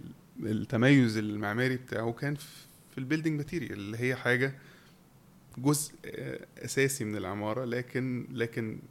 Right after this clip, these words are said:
مش، مش دايمًا المعماريين بيلتفتوا ليها كأول اختيار. فدي، دي نقطة مهمة جدًا، إن إحنا مثلًا أنت متخصص،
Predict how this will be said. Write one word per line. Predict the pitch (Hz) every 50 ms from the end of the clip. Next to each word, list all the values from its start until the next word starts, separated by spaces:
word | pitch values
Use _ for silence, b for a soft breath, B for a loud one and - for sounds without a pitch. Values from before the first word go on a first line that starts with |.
| - - - -
مش، | 120 117 123 135 135 - - - - - - 147
مش | 127 120 117 - 113 123 123 117
دايمًا | 127 139 151 151 147 135
المعماريين | 120 117 110 110 117 127 135 139
بيلتفتوا | 123 120 117 - 139 - - 131 - 120
ليها | 113 117 120 123 131 127 123 B B B B B B - -
كأول | - 110 104 107 - 101 104 123 127 123 123
اختيار. | 123 - - 113 107 - - - - -
فدي، | 120 117 127 -
دي | - 127 131 151 185
نقطة | 180 190 208 196 - 165
مهمة | 147 156 160 156
جدًا، | 127 135 131 127 110
إن | 110 117
إحنا | 117 - 131 131 135 B B B B B B B B B - - -
مثلًا | - 131 131 - 131 113 110 107 117 - - - -
أنت | 123 117 -
متخصص، | 117 117 113 - 117 - 139 135 139 - - 117 - - - -